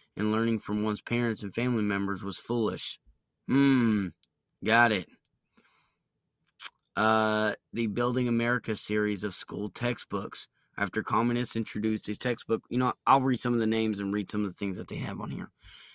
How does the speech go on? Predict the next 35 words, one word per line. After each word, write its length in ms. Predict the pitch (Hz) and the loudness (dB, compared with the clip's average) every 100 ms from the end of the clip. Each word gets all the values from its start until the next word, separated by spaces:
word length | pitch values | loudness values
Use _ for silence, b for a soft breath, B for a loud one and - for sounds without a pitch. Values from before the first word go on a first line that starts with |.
| - | 2
After 260 | 120 127 117 | 2 4 6
communists 480 | 131 139 147 135 | 6 8 6 4
introduced 500 | 127 - 117 117 117 | 0 0 0 0 -2
a 20 | - | 0
textbook 480 | 135 - - 110 - | 0 0 0 0 0
within 320 | 104 107 120 | -2 2 2
American 420 | 113 104 98 98 | 4 2 0 -4
schools 340 | - 95 98 98 | -8 -6 -4 -4
that 160 | 67 | -4
was 180 | 85 - | -4 -6
too 220 | - 120 | 0 2
blatantly 540 | 107 110 120 - 113 107 | 2 -2 -2 0 0 2
communist, 560 | 120 123 95 101 - b b b | 4 4 2 -2 -8 b b b
causing 360 | - 110 101 - | 2 2 2 2
outrage 460 | 117 113 117 107 | 4 6 4 4
throughout 220 | 110 110 - | 2 0 -2
the 80 | |
country, 480 | 92 127 - 101 98 B B B - | 0 2 2 -2 -2 B B B 2
more 240 | 113 123 | 4 4
subtle 340 | - 127 120 104 | 4 4 4 4
means, 500 | 101 104 104 - - _ _ _ _ - | 4 2 0 -2 -12 _ _ _ _ 6
uh, 280 | 123 113 - - _ - - _ _ _ _ | 8 8 6 -4 _ -14 -14 _ _ _ _
more 220 | 117 135 127 | 6 6 6
subtle 300 | 143 135 117 | 6 6 6
means 360 | 107 107 104 | 4 2 2
of 120 | 101 110 | 0 0
introducing 600 | 117 117 113 110 110 113 | 0 0 0 0 0 2
Marxism 540 | 120 - 104 101 101 | 2 0 -2 -2 -2
to 140 | - | 0
young 220 | 107 104 104 | 2 2 2
Americans 480 | 110 117 - 101 | 0 0 -2 -4
were 120 | 101 95 | -4 -4
put 220 | 113 98 | -4 -2
into 160 | 104 | -2
place. 520 | - 120 101 - - | -2 0 2 0 -6